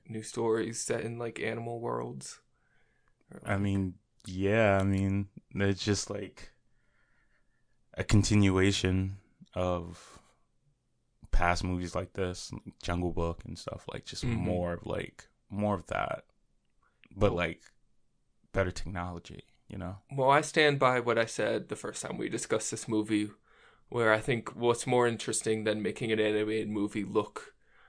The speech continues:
Speaker 1: realistic would be to take a real movie and animate it.
Speaker 2: <laughs>
Speaker 1: Uh, I
Speaker 2: Have
Speaker 1: saw
Speaker 2: you, have you thought of a movie you want animated? Like a real,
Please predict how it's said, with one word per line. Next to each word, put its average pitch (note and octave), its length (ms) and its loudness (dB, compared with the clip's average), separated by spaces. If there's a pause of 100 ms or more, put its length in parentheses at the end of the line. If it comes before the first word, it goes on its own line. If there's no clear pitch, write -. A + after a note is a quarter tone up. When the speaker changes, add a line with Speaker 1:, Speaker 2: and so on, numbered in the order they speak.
(100)
Speaker 1:
realistic G#2 580 2 (220)
would G#2 200 -2
be F#2 140 -4
to - 80 -4
take - 380 -6 (260)
a - 340 -4
real - 260 -2
movie - 520 -10 (180)
and F#2+ 140 -4
animate B1+ 460 -8
it. - 220 -12 (440)
Speaker 2:
<laughs> - 800 -2 (1400)
Speaker 1:
Uh, C3 180 0 (580)
I D3 80 4
Speaker 2:
Have - 40 4
Speaker 1:
saw G3 260 12
Speaker 2:
you, F#3 60 12
have A#2+ 120 12
you C3+ 120 10
thought G2+ 340 6
of G#2+ 160 6
a A2 60 4
movie A2+ 320 2
you A#2 180 0
want A#2 220 -2
animated? A2+ 640 0 (880)
Like A2+ 140 -2
a G#2+ 100 4
real, G2+ 560 2